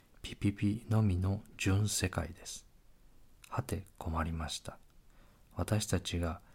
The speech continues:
今まさに生き生きと感じているこの世界は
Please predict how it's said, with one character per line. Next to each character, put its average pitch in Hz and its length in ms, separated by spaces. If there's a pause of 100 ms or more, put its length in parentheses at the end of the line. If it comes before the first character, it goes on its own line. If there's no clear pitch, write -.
(240)
今 113 340
ま 98 160
さ 101 200
に 92 260 (260)
生 113 100
き 127 260
生 110 60
き - 140
と 82 160
感 82 320
じ - 120
て - 140
い 80 120
る 85 160 (440)
こ 101 140
の 107 200
世 101 220
界 90 320 (600)
は 92 200